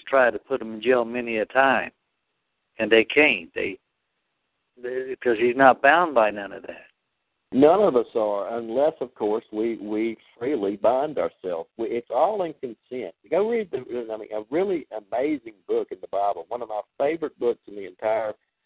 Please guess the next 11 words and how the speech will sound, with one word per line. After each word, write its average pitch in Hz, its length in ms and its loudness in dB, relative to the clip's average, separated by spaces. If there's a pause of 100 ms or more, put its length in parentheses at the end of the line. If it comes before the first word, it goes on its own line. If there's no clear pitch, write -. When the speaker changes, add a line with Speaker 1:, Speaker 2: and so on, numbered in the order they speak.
(300)
Speaker 2:
so-called 101 540 0
Bible 92 500 -2
in 92 260 -8
the 92 80 -16
New 117 220 -6
Testament 92 600 -2
is 101 220 -6 (140)
one 110 180 -2
of 101 60 -8
the 87 100 -6 (100)
smallest 131 440 6